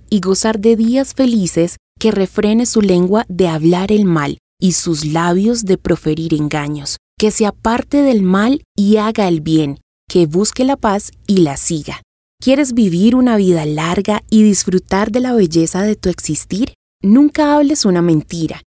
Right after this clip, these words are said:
ni permitas que salgan malas palabras de tu boca. Dale la espalda al pecado y haz que tu vida irradie tranquilidad,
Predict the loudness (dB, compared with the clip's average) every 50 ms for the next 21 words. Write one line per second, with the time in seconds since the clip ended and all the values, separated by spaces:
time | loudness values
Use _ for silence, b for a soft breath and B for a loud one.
0 | _ 0 2 2 2 2 2 0 0 0 0 2 2 2 2 0 -2 -2 -2 -4
1 | -2 -2 -2 -4 -2 0 0 2 2 2 0 0 0 -2 -4 -4 -6 -4 -4 -4
2 | -4 -4 -4 -2 -4 -4 -4 -4 -4 -2 -2 -2 -2 -2 -6 -14 -18 -20 _ _
3 | _ _ -6 -2 0 2 2 2 2 2 0 -2 -4 -6 -6 -4 -2 0 0 0
4 | 0 0 -2 0 -2 -2 -2 -2 -4 -4 -4 -4 -4 -8 -12 -16 _ _ -4 -2
5 | 0 2 2 0 -2 -2 -2 -4 -2 -2 -2 -2 -2 -2 0 0 0 2 2 2
6 | 2 0 0 0 0 0 0 0 0 2 2 0 0 -2 -2 -2 -2 -2 -2 -4
7 | -4 -4 -4 0 2 2 2 2 0 -4 -8